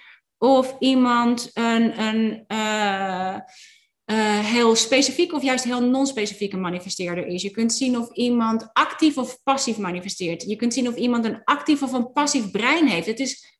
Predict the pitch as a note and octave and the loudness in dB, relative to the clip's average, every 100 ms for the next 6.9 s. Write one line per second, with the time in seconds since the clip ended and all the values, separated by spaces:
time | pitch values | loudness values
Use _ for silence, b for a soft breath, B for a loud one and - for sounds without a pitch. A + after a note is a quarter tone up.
0 | _ - - F4+ F4 G4 D#4+ B3+ C4+ D4 | _ -10 0 2 2 2 2 4 2 2
1 | D4 G#3+ G3 F3+ F#3+ D4 A4+ F#4+ D#4+ E4 | -2 -6 -10 -8 0 4 6 4 2 0
2 | F#4+ A4 B4 - _ _ _ _ _ _ | 0 -2 -6 -14 _ _ _ _ _ _
3 | _ _ - - - - B3+ A#3+ B3 C#4+ | _ _ -16 -12 -10 -2 2 2 2 2
4 | C#4+ C#4+ C#4+ F#3+ G3+ A#3 D4 F#4 A#3 G3 | 4 4 2 -2 -2 0 0 0 -2 -2
5 | G3+ A#3 C4 C4+ C4 - A3+ B3+ F4 F#4 | -2 -2 -2 -4 -4 0 2 2 2 4
6 | A#3+ G3 G#3 A3 G#3 G3 - - | 2 2 -2 -2 0 -2 -6 -16